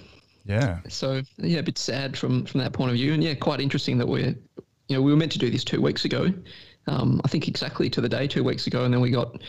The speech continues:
Speaker 2: on the Tuesday the, um, the news that would be shutting down again. So that was quickly,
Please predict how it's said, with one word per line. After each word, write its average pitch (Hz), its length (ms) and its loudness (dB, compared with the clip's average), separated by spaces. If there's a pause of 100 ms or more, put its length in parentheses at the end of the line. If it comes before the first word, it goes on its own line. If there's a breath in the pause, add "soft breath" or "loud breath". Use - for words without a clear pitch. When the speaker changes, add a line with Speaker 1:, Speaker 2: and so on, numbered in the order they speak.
(220 loud breath)
Speaker 2:
on 120 80 0
the 117 80 2
Tuesday 120 500 0
the, 120 320 2 (600 loud breath)
um, 139 500 2 (840 loud breath)
the - 60 2
news 131 240 4
that - 80 2
would 123 100 2
be 127 80 0
shutting 127 340 0
down 117 200 2
again. 135 240 2
So 127 160 -2
that 127 120 -2
was 123 140 -2
quickly, 120 480 0